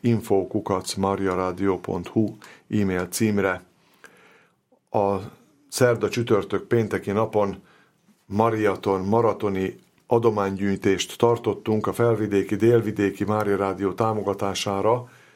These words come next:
amely során közel hat egész négy tized millió forint gyűlt össze négyszázhárom adományozónak a, ö, közreműködésével. Nekik hálásan köszönetet mondunk, és természetesen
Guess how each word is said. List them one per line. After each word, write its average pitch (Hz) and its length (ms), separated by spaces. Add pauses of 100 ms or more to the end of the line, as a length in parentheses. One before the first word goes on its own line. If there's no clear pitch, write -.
(600)
amely 101 380
során 98 600 (1080)
közel 101 360
hat 104 240
egész 95 280
négy 107 200
tized 95 300
millió 101 360
forint 98 560
gyűlt 110 280
össze 107 280
négyszázhárom 101 880
adományozónak 98 1000 (480)
a, 190 240 (400)
ö, 101 340 (340)
közreműködésével. 107 1080
Nekik 95 300
hálásan 95 500
köszönetet 107 580
mondunk, 92 440 (720)
és - 440 (560)
természetesen 95 840